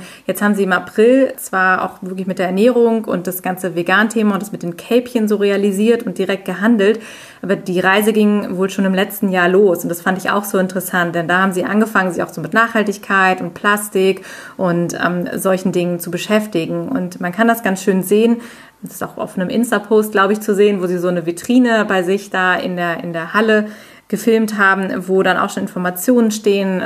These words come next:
so: „Bitte, Leute, benutzt doch keine Plastikflaschen, benutzt doch festes Shampoo und keine,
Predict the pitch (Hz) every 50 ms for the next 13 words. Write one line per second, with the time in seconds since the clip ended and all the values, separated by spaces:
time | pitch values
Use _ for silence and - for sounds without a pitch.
0 | - 175 190 196 180 - 202 208 208 196 185 180 190 190 190 185 196 180 180 190
1 | 180 190 185 - - 180 180 - - 180 185 180 - 226 226 220 - 214 214 -
2 | - 208 202 202 208 - 202 196 196 196 190 185 - - 180 180 - - 175 180
3 | 196 190 - - 190 185 - - - 208 202 202 - - 208 208 - - 240 247
4 | 247 240 - 240 233 233 226 214 190 185 185 185 - 190 180 180 180 180 185 185
5 | -